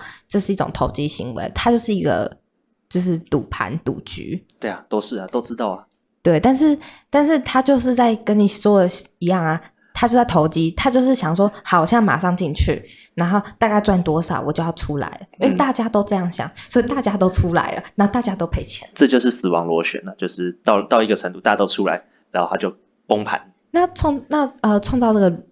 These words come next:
Speaker 1: 呃，Luna 币的人，为什么他要这样子？就是，还是他就是要骗大家的钱？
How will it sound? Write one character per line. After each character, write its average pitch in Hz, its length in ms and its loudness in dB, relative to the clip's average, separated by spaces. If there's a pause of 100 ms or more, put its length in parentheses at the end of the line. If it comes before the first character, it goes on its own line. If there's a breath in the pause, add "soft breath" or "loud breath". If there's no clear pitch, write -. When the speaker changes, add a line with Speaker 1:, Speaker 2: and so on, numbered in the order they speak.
(100)
Speaker 1:
呃， 175 280 2
Luna 190 340 2
币 185 220 0
的 147 340 0
人， 143 300 -4
为 190 120 2
什 180 140 0
么 - 240 -6 (360 soft breath)
他 - 140 -4
要 170 80 0
这 165 120 -2
样 151 180 -2
子？ - 260 -18 (220)
就 - 120 -6
是， 156 240 -2 (140)
还 202 160 2
是 233 60 2
他 254 80 4
就 247 120 0
是 226 60 4
要 196 60 4
骗 - 200 2
大 151 180 0
家 120 80 0
的 147 40 -4
钱？ - 180 -6